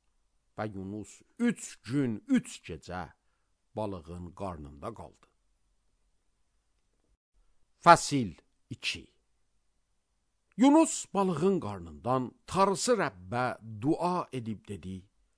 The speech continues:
"Əzabım içində Rəbbi çağırdım, o mənə cavab verdi. Ölülər diyarının bağrından fəryad etdim, sən mənim səsimi eşitdin.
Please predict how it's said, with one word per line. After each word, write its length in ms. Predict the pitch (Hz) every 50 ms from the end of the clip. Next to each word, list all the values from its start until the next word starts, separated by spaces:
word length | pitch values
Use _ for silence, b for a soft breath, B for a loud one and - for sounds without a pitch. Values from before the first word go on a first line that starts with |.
| _ _ _ _ _ _ _ _ _ _ _ _ _ _ _ _ _ _ _ _ _ _ _ _ _ _ _ _ _ _ _ _ _
"Əzabım 560 | 147 147 131 104 127 131 120 117 139 131 113
içində 760 | 98 - - - - 98 95 85 80 73 101 101 98 104 - - _ _ 107
Rəbbi 460 | 101 120 156 160 123 117 147 185 -
çağırdım, 720 | - - - 123 104 90 95 82 78 71 90 92 87 78 71 - _ _ _ _ _ _ _ _ _ _ _ _ _
o 100 | 131 123
mənə 520 | 107 101 95 87 85 82 85 87 85 78 - _ _ _ _
cavab 540 | - - 101 90 78 107 120 - _ _ -
verdi. 300 | - - - _ _ _ _ _ _ _ _ _ _ _ _ _ _ _ _ _ _ _ _ _ _ _ _ _ _ _ _ _ _ _ _ _ _
Ölülər 540 | 147 165 175 175 170 170 180 180 180 165 143
diyarının 640 | 139 160 180 175 165 151 151 165 170 170 170 160 151
bağrından 680 | 160 165 156 147 143 160 160 156 147 135 143 156 165 160
fəryad 600 | 127 - - 147 143 135 127 110 120 135 131 147
etdim, 600 | 139 - - _ _ - 117 123 123 117 - - _ _ _ _ _ _ _ _ _ _ _
sən 480 | - - - - - 147 175 180 180 160
mənim 360 | 127 113 110 120 131 127 110
səsimi 600 | - - - 120 101 - - 87 90 98 - -
eşitdin. 720 | - - - - - _ _ _ - 90 90 71 64